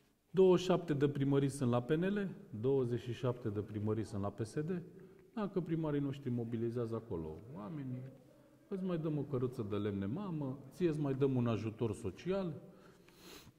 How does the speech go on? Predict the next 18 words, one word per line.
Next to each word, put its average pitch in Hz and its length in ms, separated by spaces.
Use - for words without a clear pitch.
ție 202 240
îți 156 120
mai 151 180
dăm, 151 340
uh, 120 300
uite, 120 420
o 135 140
de-aia 123 300
să-ți 104 400
vinzi 101 220
la 95 120
piață 98 320
o 90 60
tarabă." 147 680
"Lasă 330 320
că 311 160
merge, 165 340
mamă." 120 360